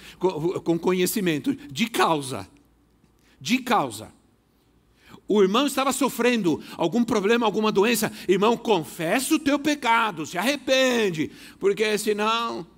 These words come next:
entende? Aí, havia sempre a ideia de que o castigo de Deus era através do sofrimento,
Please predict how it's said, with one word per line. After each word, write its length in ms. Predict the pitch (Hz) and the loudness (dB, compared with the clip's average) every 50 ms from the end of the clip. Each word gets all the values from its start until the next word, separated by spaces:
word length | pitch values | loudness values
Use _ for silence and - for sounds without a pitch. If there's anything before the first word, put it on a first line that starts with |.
| _ _ - | _ _ -14
entende? 760 | - 139 147 139 - - - - 175 185 175 143 110 - - - _ _ _ _ _ _ _ _ _ _ _ _ _ _ _ _ _ _ _ _ _ _ _ | -12 -10 -10 -12 -14 -10 -4 -2 -2 -2 -2 -4 -8 -14 -20 -20 _ _ _ _ _ _ _ _ _ _ _ _ _ _ _ _ _ _ _ _ _ _ _
Aí, 380 | - 131 127 127 131 123 101 - - - - - _ _ _ _ _ _ _ _ _ _ _ _ _ _ _ _ _ _ _ | -10 -6 -2 0 0 -2 -2 -6 -12 -20 -20 -20 _ _ _ _ _ _ _ _ _ _ _ _ _ _ _ _ _ _ _
havia 320 | - 147 135 123 180 190 175 | -8 -6 -4 -2 0 0 0
sempre 760 | - - 180 190 175 - 196 196 185 180 160 135 120 120 - - | 0 0 -2 -2 -2 -2 0 2 2 2 2 2 0 -4 -6 -4
a 100 | 147 156 | -4 -4
ideia 340 | 143 139 165 170 180 170 151 | -2 0 0 2 2 2 0
de 120 | 135 151 | -2 -4
que 120 | - - | -4 -4
o 40 | 175 | -4
castigo 720 | - - 165 139 - - - - - - - 247 269 277 226 | -4 -4 -6 -8 -8 -10 -14 -14 -12 -6 -4 -4 -4 -4 -4
de 140 | 170 160 151 | -6 -6 -4
Deus 500 | 120 143 143 147 139 123 - - - - - - - _ _ _ _ _ _ _ _ _ _ _ _ _ _ _ _ | 0 2 2 2 2 0 -4 -8 -12 -14 -18 -20 -20 _ _ _ _ _ _ _ _ _ _ _ _ _ _ _ _
era 180 | - 151 151 147 | -4 -4 -2 -2
através 420 | 143 - - 143 127 135 139 139 | -4 -4 -6 -6 -4 -4 -4 -4
do 80 | 135 135 | -4 -6
sofrimento, 840 | - - 135 123 - 151 131 120 120 120 117 110 - - 127 113 | -4 -4 -4 -4 -2 -2 -2 -2 -2 -4 -4 -6 -8 -12 -14 -14